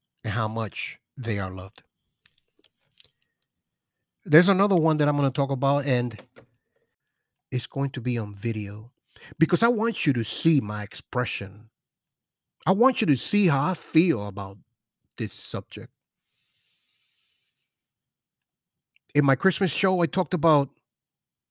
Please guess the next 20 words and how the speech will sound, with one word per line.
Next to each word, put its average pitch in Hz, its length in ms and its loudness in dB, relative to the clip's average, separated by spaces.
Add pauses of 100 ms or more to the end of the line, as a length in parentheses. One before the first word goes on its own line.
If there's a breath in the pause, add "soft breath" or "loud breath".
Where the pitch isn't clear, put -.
(380)
maricones, 123 800 -2 (1080 soft breath)
but 135 120 2
I'm 202 80 4
gonna 220 140 2
change 180 380 -2
it 92 160 -6 (1000 soft breath)
because 135 520 6
the 131 120 -2
true 220 240 -2
meaning 208 280 -4
of 170 80 -6
a 160 60 -4
maricón 139 480 -4
in 110 100 -10
Puerto 147 380 -4
Rico 185 420 -4 (2000)
is 147 180 -2
a 139 100 0
gay 123 260 -4
guy. 104 380 -12